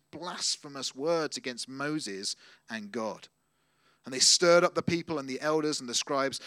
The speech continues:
and they came upon him and seized him and brought him before the council. And they set up false witnesses who said, 'This man never speak, s-, ceases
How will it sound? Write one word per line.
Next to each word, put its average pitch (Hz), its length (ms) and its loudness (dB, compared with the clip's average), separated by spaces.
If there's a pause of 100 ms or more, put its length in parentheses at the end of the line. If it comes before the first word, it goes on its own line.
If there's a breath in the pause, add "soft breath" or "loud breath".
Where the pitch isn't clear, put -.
(160 loud breath)
and 175 100 0
they 185 80 8
came 226 260 0
upon 220 300 -2
him 180 180 0
and 160 140 0
seized 233 460 2
him 143 240 0 (180 loud breath)
and 170 180 2
brought 190 300 8
him 185 160 0
before 185 300 4
the 170 80 4
council. 170 680 2 (160 loud breath)
And 175 120 0
they 180 80 8
set 226 180 8
up 214 120 8
false 247 340 2
witnesses 185 540 2
who 202 100 0
said, 180 260 2
'This 277 160 0
man 240 340 0
never 269 280 6
speak, - 560 0
s-, - 140 4 (120)
ceases 190 540 4